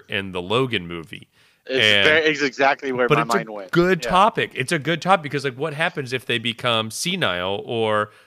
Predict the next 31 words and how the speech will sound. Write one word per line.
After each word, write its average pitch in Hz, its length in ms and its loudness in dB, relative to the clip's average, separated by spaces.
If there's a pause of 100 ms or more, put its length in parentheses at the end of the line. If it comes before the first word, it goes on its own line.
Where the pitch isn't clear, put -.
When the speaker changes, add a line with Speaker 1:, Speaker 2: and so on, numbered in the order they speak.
Speaker 1:
start 131 300 -6
not 135 180 -4
being 135 140 -2
able 127 100 -4
to 123 60 -6
control 110 800 -2 (200)
bodily 127 280 -2
functions 131 440 -8
and 95 100 -12
stuff 101 200 -6
like 104 140 -8
that? 107 160 -4
What 131 100 -6
do 135 60 -12
you 113 100 -8
do? 117 540 -10 (240)
And 113 100 -6
especially 139 400 -6
with 104 300 -2 (800)
Sean 175 260 0
Patrick 123 260 -2
Thomas, 104 260 -4
which 123 120 -20
I 143 240 -2
hadn't 127 140 -2
seen 87 180 -10
him 113 120 -4
in 82 100 -10
forever. 87 300 -4
That's 92 180 -8
cool. 85 260 -10